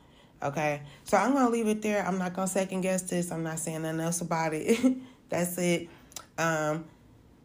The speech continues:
but yeah, somebody put this relationship on a pedestal and found out that somebody was not even real.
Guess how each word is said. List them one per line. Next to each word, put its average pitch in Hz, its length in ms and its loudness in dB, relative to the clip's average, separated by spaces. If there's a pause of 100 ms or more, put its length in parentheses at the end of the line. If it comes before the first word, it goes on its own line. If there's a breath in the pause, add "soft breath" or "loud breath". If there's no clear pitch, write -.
but 180 160 4
yeah, 175 360 4 (280)
somebody 190 560 0
put 208 260 -2
this 175 200 -4
relationship 170 720 -2
on 156 120 -4
a 147 60 -4
pedestal 165 600 -2
and 143 260 -4
found 151 280 -6
out 143 280 -4
that 143 180 0
somebody 147 400 -2
was 147 160 -8
not 147 300 -4
even 135 340 0
real. 135 440 -6